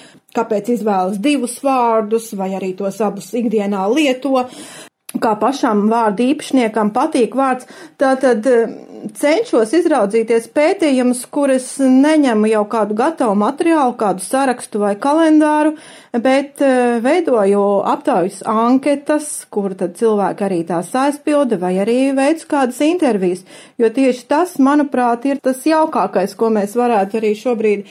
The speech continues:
šādā ziņā darīt. Jo tikai tad parādās, eh, dažādi, nu, varbūt apslēptie momenti, ja, jo, ja mēs,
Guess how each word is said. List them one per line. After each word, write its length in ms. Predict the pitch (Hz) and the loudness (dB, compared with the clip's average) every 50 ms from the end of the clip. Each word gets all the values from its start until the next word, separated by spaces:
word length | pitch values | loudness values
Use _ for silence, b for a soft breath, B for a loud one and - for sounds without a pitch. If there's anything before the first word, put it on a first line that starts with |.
| B B B B B B - | B B B B B B -8
šādā 420 | - 269 247 247 220 220 185 202 | -4 -2 0 0 0 0 -2 0
ziņā 360 | 202 247 254 254 214 196 202 202 | 0 2 2 2 2 0 -2 0
darīt. 380 | 247 247 240 208 - 160 - - - _ _ _ | 0 0 0 0 -2 -4 -10 -16 -20 _ _ _
Jo 140 | 247 240 247 | 0 0 0
tikai 320 | 247 294 302 320 269 254 | 0 0 0 2 0 2
tad 160 | 254 339 320 | 2 0 0
parādās, 720 | 269 - 269 277 302 262 214 185 185 208 208 214 208 190 - 247 | 0 0 0 2 2 2 2 2 2 2 0 0 -2 -2 -2 0
eh, 420 | 233 226 214 214 202 202 208 220 | 0 2 2 2 0 0 0 0
dažādi, 640 | 233 247 254 233 247 233 202 185 190 202 208 214 214 B B B B B B B B _ 226 | 2 0 2 2 2 2 2 0 2 0 -2 -2 -4 B B B B B B B B _ -6
nu, 140 | 226 226 240 | -4 -2 -2
varbūt 360 | 247 262 254 226 220 214 214 - | 0 0 2 2 2 0 2 0
apslēptie 800 | 220 320 330 - - 415 381 349 269 247 254 - - 254 233 214 202 202 208 208 | -2 -2 -2 -2 0 2 2 2 2 0 -2 -4 0 0 2 2 2 2 2 2
momenti, 720 | 220 247 285 311 285 262 226 196 196 202 202 - 214 208 | 2 4 4 2 2 2 0 0 -2 -4 0 0 0 2
ja, 160 | 202 208 233 262 B B B B B B 254 | 2 0 0 -2 B B B B B B 0
jo, 200 | 240 247 240 233 226 220 226 226 - - - | 2 4 4 4 4 2 0 -2 -4 -6 -4
ja 180 | 240 254 262 262 | -2 0 0 0
mēs, 320 | 254 233 226 226 220 - | 0 0 -2 -4 -4 -4